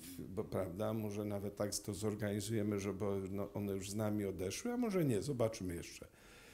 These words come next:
Y, ale właściwie pytanie dotyczyło czegoś innego, bo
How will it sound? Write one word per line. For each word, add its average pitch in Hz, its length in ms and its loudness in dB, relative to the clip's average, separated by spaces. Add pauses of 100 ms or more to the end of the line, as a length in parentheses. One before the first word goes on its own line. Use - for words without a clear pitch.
(600)
Y, 107 340 4 (640)
ale 139 140 6
właściwie 202 300 8
pytanie 202 400 8
dotyczyło 165 560 10
czegoś 131 460 6
innego, 113 640 4
bo 92 360 -2